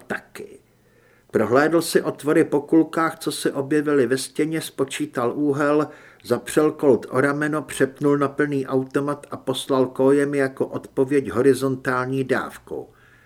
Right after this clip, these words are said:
Krátká hlaveň Coltu byla v uzavřeném prostoru extrémně hlučná, i záblesk z hlavně byl obrovský.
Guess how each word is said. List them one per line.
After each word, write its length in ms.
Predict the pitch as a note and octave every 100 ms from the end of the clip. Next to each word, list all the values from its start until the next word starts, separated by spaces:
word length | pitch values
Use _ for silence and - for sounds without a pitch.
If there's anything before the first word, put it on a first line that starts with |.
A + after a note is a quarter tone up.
| _ _ _ _
Krátká 540 | G#2 A#2 C3 - C#3+
hlaveň 500 | B2+ B2 C3 C#3 C3 -
Coltu 340 | B2 B2+ C#3
byla 260 | C3 C3+ C3
v 100 | -
uzavřeném 680 | G#2 C3 B2+ C3+ C3+ B2
prostoru 600 | - - B2+ - C3+ C3 C3
extrémně 640 | - - - A#2+ B2+ C#3 A#2
hlučná, 760 | B2 C3 - F2+ D#2+ D#2 D2+ _ - _
i 80 | A#2
záblesk 720 | F#2 G#2+ B2+ C3+ C#3+ - -
z 100 | -
hlavně 460 | - D3+ C3 G2+
byl 260 | F2+ F#2 F2+
obrovský. 800 | - - - - - - - -